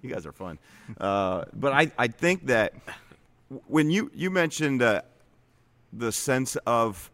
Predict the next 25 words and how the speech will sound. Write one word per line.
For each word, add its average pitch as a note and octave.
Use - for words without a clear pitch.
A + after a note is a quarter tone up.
um, G2
how A#2
people A2
said G#2
it F#2+
was G2+
their, F#2+
their F#2+
breaking F#2+
point, E2+
um, F#2
I E3
think G#3
that, C3+
I D#3+
think C#4
that A#3+
there's, G#3
there's D#3+
probably B3
a E3
lot D3
of C#3
Christians C3+
that, A2+